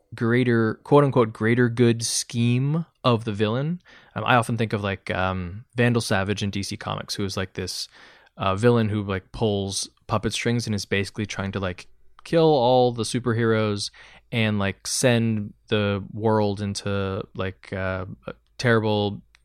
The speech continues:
chaos to basically sort of start civilization over because he believes that it will push forward human evolution and that we will all then become stronger and,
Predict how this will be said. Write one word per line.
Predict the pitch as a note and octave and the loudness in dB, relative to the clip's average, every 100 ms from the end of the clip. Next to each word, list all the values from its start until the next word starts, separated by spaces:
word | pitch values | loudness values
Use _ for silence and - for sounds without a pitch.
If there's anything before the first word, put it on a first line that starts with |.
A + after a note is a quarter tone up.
| - | -12
chaos | - A#2+ A2 G#2+ | 0 4 4 2
to | A2+ | 4
basically | C#3+ C3+ C3+ | 4 4 0
sort | A#2+ | -2
of | A2+ | -4
start | - A2+ A2 - | 0 2 0 -2
civilization | - G#2 G#2+ G#2 G#2 G#2 | -2 0 0 0 -2 -2
over | A2 A#2+ D#3 F3+ - - - _ - | -2 0 0 -2 -12 -20 -20 _ -2
because | A#2+ D#3 D#3+ C#3 | 4 6 6 6
he | B2+ | 0
believes | A#2 A2 A#2 G#2+ | 2 0 0 0
that | A2 G2+ - | 0 0 -2
it | - B2 - | -2 -2 -2
will | A2+ | -6
push | G#2+ - C3 - | -4 -4 -4 -4
forward | - A#2 A2 G#2+ G2+ | 2 2 4 0 0
human | B2+ A2+ G#2+ | -2 0 0
evolution | G2+ G2+ G#2+ - G#2 | 0 0 -2 -2 -2
and | G2+ | -2
that | A2 | -2
we | G#2+ | -4
will | G#2 | -4
all | G#2 G#2 G#2 | -2 -2 -2
then | G2+ | -2
become | G#2 - G2+ | -6 -6 -6
stronger | - - F#2+ G#2 G2 G2 | -4 -2 -2 -2 -4 -4
and, | G#2 G2+ | -6 -6